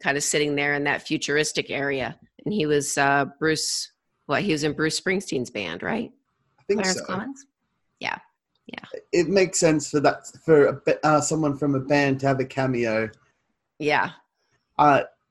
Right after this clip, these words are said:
Speaker 2: it's really <laughs> funny. I, I like when they quote Bill and Ted, and it's just like, uh, grandparents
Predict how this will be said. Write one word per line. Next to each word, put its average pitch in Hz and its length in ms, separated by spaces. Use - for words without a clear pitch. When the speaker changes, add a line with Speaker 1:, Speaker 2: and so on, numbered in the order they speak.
Speaker 2:
it's 175 200
really 180 180
<laughs> - 300
funny. - 380
I, 185 140
I 202 120
like 247 440
when 208 360
they 190 220
quote - 640
Bill 160 180
and 147 180
Ted, 127 580
and 156 100
it's - 200
just 175 280
like, 151 220
uh, 147 180
grandparents 135 720